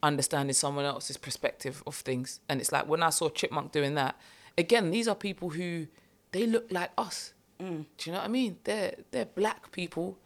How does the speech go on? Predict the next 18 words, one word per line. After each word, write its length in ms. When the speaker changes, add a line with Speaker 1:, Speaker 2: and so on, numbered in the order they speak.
Speaker 1:
from 340
where 160
we're 180
from, 360
Speaker 2:
Mm. 220
Speaker 1:
and 200
they're 80
doing 380
this, 200
and 160
we're 80
watching 540
that, 180
and 220
that 160
is, 300
it's 160
inspiring. 680